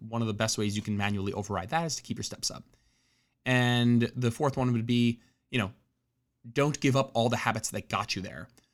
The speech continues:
So when you get to your new, you know, goal weight or place you wanna stop dieting, like, maintain the habits that got you there. That's probably the number one thing I can tell people for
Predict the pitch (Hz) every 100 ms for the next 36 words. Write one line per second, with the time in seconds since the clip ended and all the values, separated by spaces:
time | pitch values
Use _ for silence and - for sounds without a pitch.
0 | - 113 104 113 120 117 135 139 - 143
1 | 123 120 123 123 - _ 117 101 - 113
2 | 117 117 127 101 - 113 - 107 117 110
3 | - 113 - 104 117 135 117 95 - _
4 | _ _ - 151 180 139 170 139 139 131
5 | - 113 98 - - 85 - _ _ -
6 | - - - 135 175 160 170 127 143 135
7 | 123 123 120 117 110 110 107 101 107 110
8 | 104 101